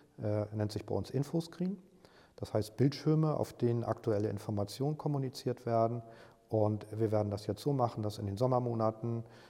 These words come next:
ist wie so eine Slideshow aufgebaut, einer dieser Slides halt eben dieses Temperaturkataster ist und das ist auch farblich ablesbar, wenn Grenzwerte überra-, überschritten werden, so dass die Mitarbeiter das auch selber erkennen und im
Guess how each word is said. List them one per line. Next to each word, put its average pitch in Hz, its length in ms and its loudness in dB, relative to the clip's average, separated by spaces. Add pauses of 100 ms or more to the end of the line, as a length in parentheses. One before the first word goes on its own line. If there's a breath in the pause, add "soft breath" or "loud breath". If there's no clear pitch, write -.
(140 loud breath)
ist - 120 -8
wie 113 60 2
so 98 120 0
eine 90 100 -2
Slideshow 113 440 2
aufgebaut, 104 680 0
einer 110 320 2
dieser 104 260 -4
Slides 110 500 2
halt 107 140 -2
eben 101 260 -4 (380 loud breath)
dieses 104 460 -2
Temperaturkataster 113 1040 -2
ist 110 280 -2
und - 300 -8 (120)
das - 140 -14
ist 98 120 -14
auch - 120 -10
farblich 107 540 2
ablesbar, 110 720 2
wenn 107 140 -2
Grenzwerte 104 560 -2
überra-, 104 300 -2
überschritten 101 560 -4
werden, 104 300 0 (440 loud breath)
so 113 120 2
dass 104 180 2
die 107 100 0
Mitarbeiter 104 480 2
das 101 220 -6
auch - 80 -8
selber 120 320 0
erkennen 110 480 -4 (380 loud breath)
und 110 260 -2
im 101 200 -2